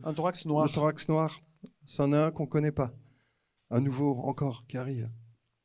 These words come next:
Speaker 1: Ouais, parce qu'il y a un petit coléoptère de la vigne. En fait, vous voyez, il consomme la feuille, hein, euh, euh, et, euh, il y a un coléoptère de la vigne qui a le thorax, euh, complètement rouge, qui est bien connu là.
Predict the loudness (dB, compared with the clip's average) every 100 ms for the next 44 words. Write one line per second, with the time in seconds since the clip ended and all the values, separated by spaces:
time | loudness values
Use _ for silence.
0 | _ -10 -6 -4 -2 -2 -2 -2 4 6
1 | 4 2 2 4 2 0 -4 -4 0 0
2 | 2 0 0 0 -2 -2 -2 -2 -4 -6
3 | -4 -2 0 -2 -4 -10 _ -20 -20 -20
4 | -12 -8 -6 -8 -8 -6 -2 -2 -2 -10
5 | -10 -12 -10 -6 0 2 6 4 4 4
6 | 4 2 -2 2 4 4 0 -2 -4 -4
7 | -2 0 0 -2 -4 -4 -2 -2 -2 -2
8 | -2 -2 -2 0 0 0 -2 0 2 2
9 | 0